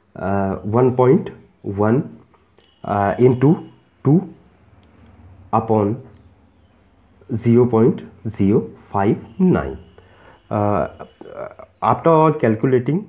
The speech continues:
अ, ये आपका log Kc की value आई और इसका जो values आती है वो आती है थर्टी सेवन पॉइंट टू एट। अ, Kc is equal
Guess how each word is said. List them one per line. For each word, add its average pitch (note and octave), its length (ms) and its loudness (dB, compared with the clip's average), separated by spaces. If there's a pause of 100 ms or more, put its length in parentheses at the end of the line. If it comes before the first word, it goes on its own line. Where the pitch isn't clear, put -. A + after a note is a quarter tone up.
(140)
अ, G2+ 400 -4
ये A2+ 180 4
आपका B2 580 0
log A#2 360 2
Kc A#2+ 280 0
की A#2+ 80 0
value A2+ 300 4
आई A#2 160 2
और D3 160 -4
इसका A2 560 -2
जो G#2 160 -2
values G#2+ 440 2
आती G#2+ 240 -2
है G#2 60 2
वो B2+ 160 0
आती G#2+ 220 -2
है A#2+ 120 0
थर्टी A2+ 260 -4
सेवन G#2+ 280 0
पॉइंट A2 260 0 (140)
टू A#2+ 160 -2 (480)
एट। A2 300 0 (760)
अ, G#2+ 300 -6 (420)
Kc B2 360 2 (300)
is A2+ 120 4
equal A2+ 420 0